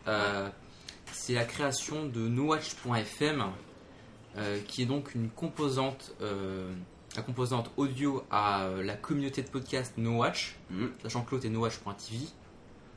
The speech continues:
Speaker 1: Euh, et donc, euh, avec la création de no watch point f m, euh, il y a eu donc, à part les podcasts de Patrick, euh, il y a eu les podcasts de Mathieu Blanco et Azeroth point F R qui ont rejoint donc,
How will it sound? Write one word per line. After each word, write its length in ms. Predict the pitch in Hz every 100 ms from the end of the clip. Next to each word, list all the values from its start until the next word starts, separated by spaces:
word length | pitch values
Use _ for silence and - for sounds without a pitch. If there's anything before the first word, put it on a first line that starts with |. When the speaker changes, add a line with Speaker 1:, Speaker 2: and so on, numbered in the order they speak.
| - -
Speaker 1:
Euh, 480 | 107 104 101 98 95
et 100 | 113
donc, 320 | 131 151 - -
euh, 420 | 113 107 107 101 - -
avec 200 | 120 123
la 60 |
création 420 | 117 131 127 143 135
de 240 | 110 104
no 120 | 110 120
watch 140 | 117
point 160 | - 110
f 120 | -
m, 240 | 165 190 196 - - - - - 110
euh, 640 | 104 101 98 98 95 95 - - - - - - - - -
il 80 | 120
y 60 | 117
a 40 |
eu 120 | 127
donc, 200 | 127 120 113 -
à 100 | 117
part 160 | 127
les 80 | 127
podcasts 360 | 117 127 135 120
de 40 |
Patrick, 560 | 117 117 - 170 175 - - - - - - -
euh, 300 | 104 101 98 92
il 60 |
y 40 | 107
a 20 |
eu 40 | 113
les 80 |
podcasts 400 | 113 113 - 113 104
de 120 | 95 -
Mathieu 340 | 107 110 -
Blanco 440 | 120 120 120 151 165 -
et 240 | 143 151 -
Azeroth 300 | 123 127 127
point 120 | 113
F 100 | 110 135
R 180 | 151
qui 120 | - 117
ont 100 | 110
rejoint 340 | 113 113 127
donc, 320 | 120 117 -